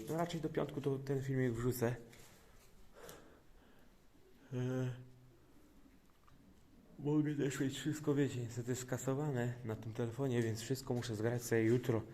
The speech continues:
czyli w środę na, e, na kompa.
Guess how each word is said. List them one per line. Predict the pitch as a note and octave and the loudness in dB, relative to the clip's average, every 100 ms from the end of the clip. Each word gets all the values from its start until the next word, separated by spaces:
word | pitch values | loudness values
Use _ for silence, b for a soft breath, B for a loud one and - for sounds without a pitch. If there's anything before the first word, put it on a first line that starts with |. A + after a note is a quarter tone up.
| B B B - | B B B -10
czyli | - A2 | -4 -2
w | |
środę | - B2 A2+ A2 | 0 0 2 2
na, | G#2 G#2 G2 B B B - B B B - - - | 2 0 -2 B B B -20 B B B -16 -18 -10
e, | G#2 G2+ G2 G2 G2 F#2+ B B B B - - - - | -6 -4 -2 -4 -6 -10 B B B B -20 -20 -18 -2
na | A#2 | 0
kompa. | A#2 - D3+ D3+ D#3 | 2 2 2 4 0